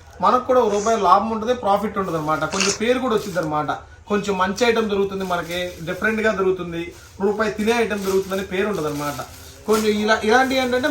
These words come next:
మార్కెట్లో రిలీజ్ అవ్వవు త్వరగా. మనకేంటంటే ఓ రిలీజ్ అవునా కూడా ఓ మార్-, వీడియోలు పెట్టరు. Just ఏంటంటే ట్రెండింగ్లో ఉంది ప్రజెంట్. షిబోరి ప్యాటర్న్, బాతిక్ డిజైన్, కంచి బోర్డర్ కలిసి ఉంది కాబట్టి చీర కూడా లైట్ వెయిట్గా ఉంది కాబట్టి చాలా డిఫరెంట్గా ఉంటుంది అనమాట.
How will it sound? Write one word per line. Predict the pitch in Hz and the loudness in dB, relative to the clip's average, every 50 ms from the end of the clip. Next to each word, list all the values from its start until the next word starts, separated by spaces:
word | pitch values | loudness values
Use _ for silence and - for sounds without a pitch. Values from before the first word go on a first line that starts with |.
| 254 | 4
మార్కెట్లో | 240 240 247 240 277 254 247 254 247 220 | 4 4 4 4 0 -2 2 4 4 4
రిలీజ్ | 208 208 226 262 220 226 208 | 4 2 2 2 2 2 4
అవ్వవు | 196 208 220 - - | 4 4 2 2 0
త్వరగా. | 175 151 135 131 - - 156 | -2 -2 -2 -4 -6 -6 -4
మనకేంటంటే | 170 175 175 165 196 214 214 226 233 226 233 226 208 | -2 -2 -2 0 -2 -2 0 0 0 0 2 2 2
ఓ | 196 196 185 175 | 2 2 0 0
రిలీజ్ | 190 208 233 226 233 | -2 -2 0 2 2
అవునా | 220 208 214 208 | 2 2 2 2
కూడా | 214 226 233 | 2 2 2
ఓ | 208 170 165 | 2 0 0
మార్-, | 170 175 175 170 160 | -2 -2 -2 -4 -2
వీడియోలు | 170 185 202 220 202 - | 2 2 2 2 2 0
పెట్టరు. | 160 151 - - 160 160 196 233 - - - - - - - - 160 | -2 -4 -4 -2 -4 -2 -4 -4 -6 -10 -18 -18 -18 -18 -14 -6 -4
Just | 175 180 180 - 233 | -4 -2 0 2 2
ఏంటంటే | 226 220 214 208 214 269 311 370 - - | 2 2 0 0 0 0 0 0 0 0
ట్రెండింగ్లో | 202 214 226 247 277 269 262 247 226 202 | 2 2 4 4 2 2 4 4 4 4
ఉంది | 190 185 165 - | 4 0 -4 -4
ప్రజెంట్. | 165 165 160 196 185 151 151 135 - - - | -4 -2 0 -2 -2 -2 -4 -6 -8 -8 -10
షిబోరి | 208 185 208 220 226 226 196 208 | -4 0 2 2 2 2 0 0
ప్యాటర్న్, | 196 196 190 196 202 220 226 190 165 | 0 0 0 -2 -4 -4 -4 -2 0
బాతిక్ | 170 180 180 202 180 170 180 | 0 0 0 -4 -6 -4 -4
డిజైన్, | 185 175 196 190 214 202 - | -2 0 0 -2 -2 -2 -2
కంచి | 175 180 160 196 196 190 | -4 -4 -4 -4 -2 0
బోర్డర్ | 202 190 180 175 - 170 | 0 0 -2 -2 -4 -4
కలిసి | 170 170 170 202 | -4 -2 -2 -4
ఉంది | 190 185 165 156 | -2 -2 -2 -2
కాబట్టి | 151 143 143 - - 262 330 - - - - - - - - | -2 -2 -6 -6 -6 -6 -8 -8 -14 -18 -20 -20 -20 -14 -4
చీర | - 214 240 254 247 | 2 4 4 6 6
కూడా | 254 240 220 196 | 4 2 2 4
లైట్ | 190 202 202 226 | 2 2 2 4
వెయిట్గా | 226 220 202 202 202 196 185 175 | 2 2 4 4 2 2 2 -2
ఉంది | 170 175 175 175 | -4 -6 -4 -4
కాబట్టి | 175 175 196 208 240 208 - | -4 -2 -4 -4 -4 -2 -2
చాలా | 208 214 220 180 | 0 0 0 0
డిఫరెంట్గా | 180 - - 208 208 202 196 185 165 | -2 -2 0 -2 0 0 0 0 0
ఉంటుంది | 151 139 143 143 | -2 -4 -6 -6
అనమాట. | 139 143 135 127 | -6 -6 -6 -6